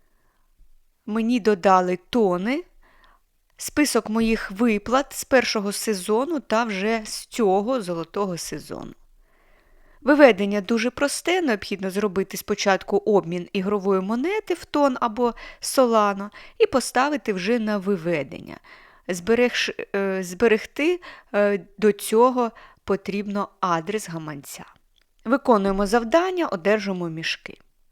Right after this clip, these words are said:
Після цього відкриваємо їх і забираємо подарунки. Також є щоденне комбо.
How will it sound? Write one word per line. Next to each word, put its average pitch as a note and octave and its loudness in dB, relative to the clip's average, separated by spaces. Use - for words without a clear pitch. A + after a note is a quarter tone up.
Після F4 4
цього D#4 2
відкриваємо C4+ 0
їх B3 -4
і D4 -2
забираємо F#3 0
подарунки. D#3 -8
Також - 0
є A3 0
щоденне F#3 -2
комбо. E3+ -2